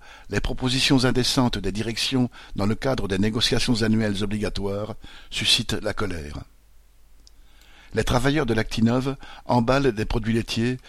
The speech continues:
tandis que ceux de Veresens impriment les décors des flacons qu'une autre usine du groupe fabrique pour la parfumerie. Les deux sont des groupes très profitables. Mais quelles que soient les productions et les profits accumulés, les patrons y appliquent la même politique de bas salaire.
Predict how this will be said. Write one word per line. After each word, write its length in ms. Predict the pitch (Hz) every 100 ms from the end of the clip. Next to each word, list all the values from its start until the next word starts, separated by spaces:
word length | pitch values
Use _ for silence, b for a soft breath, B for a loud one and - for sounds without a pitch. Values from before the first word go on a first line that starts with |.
| B B
tandis 300 | 117 117 -
que 100 | 131
ceux 180 | - 143
de 100 | 110
Veresens 680 | 110 113 - 120 127 - 120 B B
impriment 400 | - 123 - 147
les 100 | 117
décors 440 | 107 117 139 131 120
des 100 | 110
flacons 420 | - 104 117 117
qu'une 220 | - 113
autre 180 | 127 -
usine 260 | 117 117 107
du 80 |
groupe 240 | 101 117 107
fabrique 440 | 110 104 113 - 110 B -
pour 100 | 117
la 100 | 113
parfumerie. 580 | 107 - 98 82 78 - - - - b b b
Les 180 | 104 110
deux 280 | 104 117 127
sont 200 | - -
des 120 | 101 104
groupes 320 | - 110 - -
très 180 | - 120
profitables. 720 | - 101 104 - 87 87 87 - - - B B B -
Mais 160 | 110
quelles 160 | - 135
que 120 | 139
soient 200 | - 151
les 80 | 117
productions 640 | - 113 113 - 123 113 -
et 40 |
les 120 | 98
profits 340 | - 113 - 110
accumulés, 560 | 110 107 107 110 120 - B B -
les 140 | 117
patrons 400 | 131 123 - 143
y 140 | - 113
appliquent 400 | - 123 - 110
la 160 | 110 104
même 260 | 110 135 117
politique 680 | - 120 113 123 117 101
de 120 | 101
bas 160 | 107 104
salaire. 480 | - 104 90 87